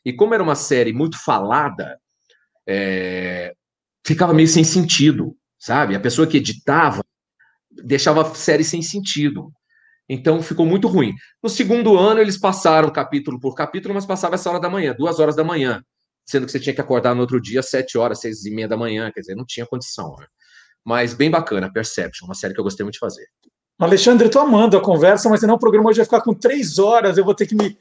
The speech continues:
Speaker 1: Falo muito,
Speaker 2: despedir
Speaker 1: falo
Speaker 2: de
Speaker 1: muito.
Speaker 2: você. <laughs>
Speaker 1: Eu
Speaker 2: Mas
Speaker 1: falo muito,
Speaker 2: adorei,
Speaker 1: falei com você.
Speaker 2: adorei.
Speaker 1: Falo demais, cara.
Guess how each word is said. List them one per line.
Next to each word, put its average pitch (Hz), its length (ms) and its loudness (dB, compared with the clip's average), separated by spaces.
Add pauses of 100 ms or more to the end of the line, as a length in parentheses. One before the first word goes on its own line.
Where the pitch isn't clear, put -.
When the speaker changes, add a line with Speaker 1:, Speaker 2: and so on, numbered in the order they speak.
Speaker 1:
Falo 131 200 2
muito, 127 140 2
Speaker 2:
despedir 170 460 -2
Speaker 1:
falo 160 120 2
Speaker 2:
de 175 60 2
Speaker 1:
muito. 190 260 4
Speaker 2:
você. 185 300 0 (220)
<laughs> - 380 -6 (440)
Speaker 1:
Eu 110 100 -2
Speaker 2:
Mas 196 80 -2
Speaker 1:
falo 208 160 2
muito, - 180 6
Speaker 2:
adorei, 190 200 2
Speaker 1:
falei 156 140 -4
com - 80 0
você. 165 100 -4
Speaker 2:
adorei. 147 220 -4 (1000)
Speaker 1:
Falo 107 160 -6
demais, 113 400 -4
cara. - 300 -18